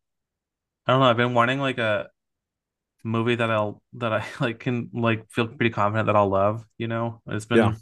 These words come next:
Speaker 1: especially at the summer, there's a lot of, um, like, not, maybe subpar movies that come out. So I was, like, very just, like, excited and re-, like, refreshed to just experience something amazing, and,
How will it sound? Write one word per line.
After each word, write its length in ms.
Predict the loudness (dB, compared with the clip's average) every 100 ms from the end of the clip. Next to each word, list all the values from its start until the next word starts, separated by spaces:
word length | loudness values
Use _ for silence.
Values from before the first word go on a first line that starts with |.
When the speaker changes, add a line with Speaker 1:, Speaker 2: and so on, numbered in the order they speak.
| _ _ _ _ -2
Speaker 1:
especially 280 | -2 2 2
at 60 |
the 80 | 2
summer, 380 | 2 2 4 2
there's 160 | 2
a 60 | 4
lot 200 | 4 4
of, 140 | 4
um, 480 | 4 2 0 -6 -12 _ _ _ _ _ _ _ _ _ -6
like, 200 | -4 -2
not, 440 | 0 2 0 -2
maybe 220 | -2 0 0
subpar 420 | 0 -2 -2 -2
movies 340 | -6 -6 -6
that 120 | -8
come 160 | -8 -2
out. 340 | 2 0 -2
So 140 | -6 -4
I 60 |
was, 100 | 0
like, 180 | 0 -2
very 440 | 0 2 4 2 0
just, 240 | -6 -6
like, 180 | -6 -6 -12 _ _ _ _ _ _ _ _ _ -4
excited 360 | -4 0 0 0
and 120 | 0
re-, 120 | -2 -6 -4
like, 240 | -2 -2
refreshed 480 | -6 -4 -4 -4 -4
to 60 | -6
just 280 | -4 -6 -4
experience 600 | -6 -6 -4 -2 -4 -6
something 300 | -8 -6 -4
amazing, 540 | -2 -2 -2 -4 -4
and, 220 | -6 -10